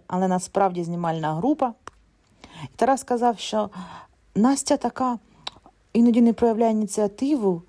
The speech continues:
Ну, може, вона сама його за руки не хватає, але ж і сама цілуватись, може, не лізе. Але яке побачення вона організувала розкішне? Хіба це не ініціатива? Ну, ідея прикольна, але ж такі самі кульки, як і в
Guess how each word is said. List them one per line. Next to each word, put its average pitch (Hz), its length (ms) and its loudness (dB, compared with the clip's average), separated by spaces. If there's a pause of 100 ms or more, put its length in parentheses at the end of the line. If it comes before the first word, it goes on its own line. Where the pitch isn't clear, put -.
(320)
Ну, 190 60 0
може, 208 200 2
вона 214 200 2
сама 214 260 0
його 208 160 2
за 226 120 2
руки 240 240 2
не 165 100 -2
хватає, 135 580 -6 (420)
але 175 360 2
ж 160 240 -6
і 180 100 -4
сама 196 320 -2
цілуватись, 202 540 -2
може, 143 240 -8
не 139 140 -8
лізе. 131 360 -8 (560)
Але 185 200 2
яке 208 240 2
побачення 180 560 -2
вона 139 220 -6
організувала 135 680 -2
розкішне? 131 520 -8
Хіба 196 260 0
це 226 120 -6
не 202 140 -2
ініціатива? 190 720 -4 (160)
Ну, 254 200 0
ідея 254 400 2
прикольна, 240 840 0
але 196 260 -2
ж - 200 -14
такі 233 280 -4
самі 233 360 0
кульки, 214 440 -4
як 196 260 0
і 196 60 2
в 165 100 -10